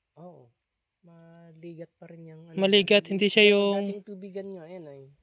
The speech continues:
Speaker 2: Hmm.
Speaker 1: Ginawang tubigan yung tatay nun nun yan. Yan. Yung huling tubigan na ginawa niya. At pag pinarmol yan, yan, magkakaroon ng kanal sa tagiliran para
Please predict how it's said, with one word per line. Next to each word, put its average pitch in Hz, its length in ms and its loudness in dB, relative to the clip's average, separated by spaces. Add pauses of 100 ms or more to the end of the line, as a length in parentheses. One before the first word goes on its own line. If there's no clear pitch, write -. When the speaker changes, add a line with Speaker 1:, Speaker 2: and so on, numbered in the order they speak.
(120)
Speaker 2:
Hmm. 143 560 -8 (1600)
Speaker 1:
Ginawang 170 320 -14
tubigan 165 400 -14
yung 165 80 -16
tatay 160 320 -12
nun 160 240 -14
nun 160 160 -14
yan. 135 140 -18 (260)
Yan. 131 320 -18 (320)
Yung 139 240 -18
huling 139 240 -10
tubigan 139 480 -12
na - 0 -
ginawa 135 400 -14
niya. 131 320 -16 (1600)
At 156 80 -20
pag 156 160 -12
pinarmol 160 480 -6
yan, 123 400 -8 (1500)
yan, 123 320 -14
magkakaroon 156 480 -10
ng 139 160 -12
kanal 139 240 -8
sa 147 80 -10
tagiliran 127 640 -12 (480)
para 135 560 -16